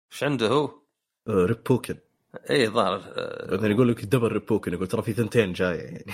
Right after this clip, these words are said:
Speaker 1: إيه، بالعكس يخرب عليك. فالرسم نقلة، الصوت يا أخي، الصوت ال-، هو ريج آرت ظاهر حق نينا، ما أدري، يطلع الضرب، الطلق ضعيف شوي. طبعًا هذه يمكن تكون توها بدري.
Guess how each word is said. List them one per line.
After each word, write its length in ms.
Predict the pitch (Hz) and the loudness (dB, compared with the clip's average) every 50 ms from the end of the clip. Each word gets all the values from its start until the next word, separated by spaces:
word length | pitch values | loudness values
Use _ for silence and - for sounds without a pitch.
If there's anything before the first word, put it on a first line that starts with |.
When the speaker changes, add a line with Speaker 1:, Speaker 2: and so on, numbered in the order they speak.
| - - - | -10 -2 2
Speaker 1:
إيه، 460 | 143 165 139 113 104 95 87 - _ - | 4 4 4 2 0 -6 -12 -14 _ -8
بالعكس 340 | 104 135 180 202 - - - | -2 2 2 2 2 0 -2
يخرب 300 | - 160 151 143 123 120 | -2 -2 -2 0 0 0
عليك. 260 | 120 104 101 - - - - - - - - _ | 0 0 -2 -6 -12 -20 -20 -20 -20 -20 -12 _
فالرسم 1000 | - 147 147 143 - 151 156 - 165 165 208 233 - - 208 214 214 214 - - - _ - - | 6 6 8 8 8 8 6 8 8 10 10 10 10 8 6 4 2 0 -4 -8 -16 _ -6 2
نقلة، 380 | 127 147 160 - - 127 113 - - | 6 6 6 6 6 2 2 2 2
الصوت 800 | 147 139 - - - - 311 - 339 320 277 - - - - - | 2 2 2 4 6 10 10 12 12 10 8 6 0 -12 -4 4
يا 100 | - 196 | 6 6
أخي، 180 | 208 - - 196 | 6 6 4 0
الصوت 580 | 180 - - - 233 233 220 233 - - - - - - - _ _ _ _ _ _ - - | 0 2 6 8 8 8 8 6 0 -12 -14 -14 -18 -20 -20 _ _ _ _ _ _ 2 4
ال-، 920 | 135 131 131 131 127 127 127 123 127 123 123 123 123 120 117 117 - - - - - _ _ - | 4 6 6 4 2 2 2 2 0 0 -2 -2 -4 -4 -4 -6 -6 -8 -10 -12 -18 _ _ -4
هو 180 | 117 156 151 139 | 0 0 2 4
ريج 260 | 139 139 135 135 143 | 4 4 6 8 8
آرت 220 | 143 127 - - | 8 8 8 6
ظاهر 180 | 107 120 117 110 | 4 6 6 6
حق 140 | - 120 113 | 4 0 -4
نينا، 600 | 101 113 127 139 135 117 110 110 107 - - - _ _ _ _ _ _ _ _ _ _ _ _ _ _ _ - | 0 2 2 4 4 4 4 2 2 0 -2 -8 _ _ _ _ _ _ _ _ _ _ _ _ _ _ _ 0
ما 120 | 220 269 | 2 2
أدري، 180 | 285 - 151 185 | 2 4 2 2
يطلع 340 | 208 202 - 196 185 147 | 2 2 2 4 4 6
الضرب، 680 | 139 139 135 127 113 - 151 180 185 147 131 110 - - - - - - - | 6 4 0 -2 2 6 8 8 8 6 2 -8 -10 -10 -12 -12 -12 -8 -6
الطلق 420 | 107 - - - 165 180 151 117 98 | -6 -2 2 4 4 4 4 2 0
ضعيف 360 | 92 110 131 139 107 - - | 2 2 4 4 2 0 -4
شوي. 440 | - - 107 107 107 104 101 104 110 | -6 -4 0 0 0 0 0 -2 -6
طبعًا 300 | 127 - 151 156 170 196 | -4 -2 2 4 6 6
هذه 100 | 185 156 | 6 6
يمكن 220 | 139 131 - 127 | 2 -2 -4 -8
تكون 220 | - - - 113 | -8 -6 -6 -4
توها 240 | - - 120 92 98 | 0 0 0 0 0
بدري. 500 | 92 104 113 92 92 98 95 104 - - | 0 -2 -2 -2 -2 -2 -4 -4 -6 -10